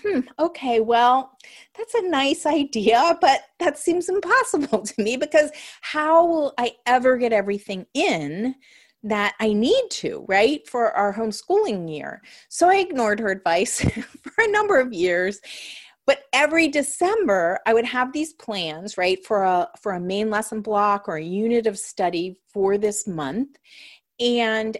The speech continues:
after about a week or so, it would just all fall apart because we were so much more focused on the holidays to come than we were on the lessons. So finally,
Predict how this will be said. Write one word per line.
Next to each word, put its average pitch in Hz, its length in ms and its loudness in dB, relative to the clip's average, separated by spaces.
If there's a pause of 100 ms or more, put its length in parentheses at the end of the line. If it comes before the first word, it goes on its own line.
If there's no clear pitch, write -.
after 247 300 -2
about 330 200 2
a 339 60 4
week 370 280 0
or 294 80 -4
so, 240 280 0
it - 80 -6
would 208 160 0
just 220 300 -4
all 202 260 2
fall 254 320 -2
apart 254 460 -2
because 196 600 -4
we 202 200 -6
were 196 160 -4
so 247 600 -2
much 220 380 -4
more 196 260 -6 (200)
focused 269 720 -2
on 185 220 -4
the 190 80 -6
holidays 202 760 0
to - 120 -20
come 151 500 -16 (360)
than 214 180 2
we 208 140 -2
were 220 520 -2
on 170 560 -10 (160)
the 147 240 -8
lessons. - 880 -10 (400)
So 240 260 2
finally, 277 840 -2